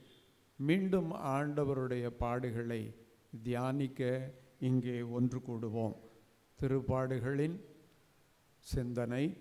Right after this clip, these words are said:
அதன் பிறகு திருச்சிலுவை ஆராதனை. தேவதாயே, தயை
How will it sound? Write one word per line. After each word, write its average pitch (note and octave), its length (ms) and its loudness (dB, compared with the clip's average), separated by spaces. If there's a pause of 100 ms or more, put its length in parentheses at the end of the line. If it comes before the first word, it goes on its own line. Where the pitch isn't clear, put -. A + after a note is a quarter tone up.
(920)
அதன் C3+ 280 6
பிறகு D3 280 4 (120)
திருச்சிலுவை C3 680 0 (520)
ஆராதனை. A2 600 -2 (960)
தேவதாயே, C3+ 760 2 (200)
தயை C3+ 280 2